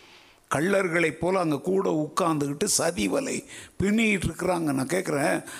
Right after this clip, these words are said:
"அந்த மூன்று பேர் உங்க கூட எதுக்காக நீங்க ஃபோன் பேசும்போது உட்கார்ந்துருக்காங்க?" உடனே ஃபோனை வச்சுட்டு ஓடி போயிட்டு ஒருத்தர் சொல்லியிருக்கிறாங்க. "எம்மாடியோ, நான் இன்னொன்னு நினைச்சு மாட்டிக்க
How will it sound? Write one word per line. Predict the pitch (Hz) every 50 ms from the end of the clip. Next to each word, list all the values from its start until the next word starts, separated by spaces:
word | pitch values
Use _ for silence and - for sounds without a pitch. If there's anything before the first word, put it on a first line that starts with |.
| - -
"அந்த | - 131 127
மூன்று | 127 139 165 202 220 233 240 190 185 180
பேர் | - - - -
உங்க | 190 - - - -
கூட | - - - - 180
எதுக்காக | 165 165 175 202 175 - 185 170 160 160 165 147 131 - - - - - - - -
நீங்க | - 196 165 190 220 233 233 196
ஃபோன் | 156 - 185 185 196 190 160
பேசும்போது | - 170 165 - 156 160 165 180 180 160
உட்கார்ந்துருக்காங்க?" | 139 - - 185 170 160 151 139 - 147 131 135 139
உடனே | 147 190 185 151 -
ஃபோனை | 160 165 190 214 220 214 196
வச்சுட்டு | 185 170 202 190
ஓடி | 180 160 190 202 202 202
போயிட்டு | - - 175 175 175 208 165 160
ஒருத்தர் | 160 170 165 175 -
சொல்லியிருக்கிறாங்க. | 214 226 233 233 202 185 - 160 147 151 - 139 - - - - - - - - - - - - - - - - - - - - - - - - - - - - _ _ _ _ - - - 392 - 659 605 - 269 240 185 165 135 104 85 - - - - _ _ - _ _ _ _ _ - _ _ _ _ _ _ _ _ _ _ _ _ _ _ _ _ _ _ - -
"எம்மாடியோ, | - 107 98 127 143 135 120 123 120 147 165 190 165 139
நான் | 113 107 123 123 113 123 147
இன்னொன்னு | 165 180 185 180 170 156 143
நினைச்சு | - 160 131 120
மாட்டிக்க | 135 160 160 165 143 160